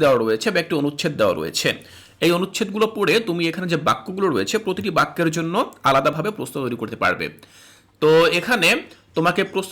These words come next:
তৈরি করার জন্য কি ব্যবহার করতে বলা হয়েছে? দেখো, কে, কি, কোথায়, কখন,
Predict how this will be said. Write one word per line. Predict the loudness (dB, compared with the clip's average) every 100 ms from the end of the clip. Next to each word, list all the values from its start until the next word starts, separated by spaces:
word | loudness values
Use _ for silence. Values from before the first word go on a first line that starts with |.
| -4
তৈরি | 0 2
করার | 2 2
জন্য | -2 -2 -4
কি | -4 -2
ব্যবহার | 0 -2
করতে | -4 -4
বলা | -2 -2
হয়েছে? | -2 0 0
দেখো, | 0 -2 -6 -8 -4
কে, | 2 4 4 0 -8
কি, | -6 -4 -4 -4
কোথায়, | -4 -2 0 0 0
কখন, | -4 -2 -6